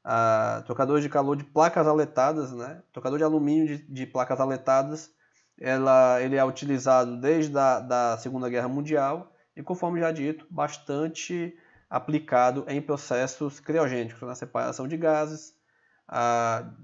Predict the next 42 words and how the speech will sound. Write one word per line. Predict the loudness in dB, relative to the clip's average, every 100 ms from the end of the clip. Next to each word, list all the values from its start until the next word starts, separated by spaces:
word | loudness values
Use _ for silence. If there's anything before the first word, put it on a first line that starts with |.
| -10
separação | 0 6 8 6
do | 4 6
ar, | 8 4
né, | 0 -4
por | -4
exemplo, | -4 -4 -6 -6
separa-, | -6 -4 -4
uti-, | -6 -8
é, | -4 -2 -2 -6 -10
ele | -4
é | -2 -2
envolvido | -4 -6 -6 -6
no | -4
processo | -6 -2 -4 -4 -8
de | -10
separar | -10 -6 -4 -2
o | -4
oxigênio | -6 -12 -6 -4 -4 -6
do | -2
ar | -2 -2
atmosférico, | -4 -8 -10 -4 -4 -4 -12
né, | -10
o | -8
oxigênio | -10 -10 -10 -8 -10
de | -12
nitrogênio, | -8 -8 -6 -10 -10
enfim, | -12 -14 -14 -14 _ _
ele | -8
é | -6
uma | -6
das | -8
etapas | -6 -6 -8 -10
do |
processo, | -8 -8 -8 -8 -10 -12 _ _ _ _ _ _
e | -4 -2 -2
também | -4 -6 -4 -4
na | -2 -4
liquefação | -6 -4 -4 -4 -6 -4 -6 -6 -12 _ _ _
do | -4 0
gás | 4 2
natural, | 2 -4 0 0 0 -6 _
ok? | -20 -6 -4 -4